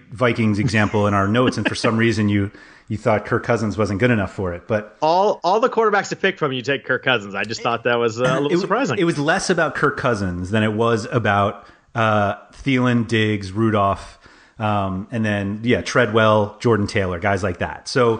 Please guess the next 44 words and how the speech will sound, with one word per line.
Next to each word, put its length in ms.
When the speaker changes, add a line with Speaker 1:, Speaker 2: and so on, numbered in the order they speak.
Speaker 2:
Right. 260
Speaker 1:
um, 520
if 220
you 80
have 100
a 60
game 200
like 180
that 420
with, 460
with 200
the 60
Vikings 500
where 480
you're 480
expecting, 1080
let's 220
say 220
they're, 300
they've 300
got 180
a 60
high 200
total, 600
even 180
if 100
it's 120
a, 140
let's 260
call 200
it 60
a 40
blowout 360
just 160
to 60
make 100
it 80
easier. 300
And 160
you're 120
like, 180
"I 120
wanna 260
s-, 120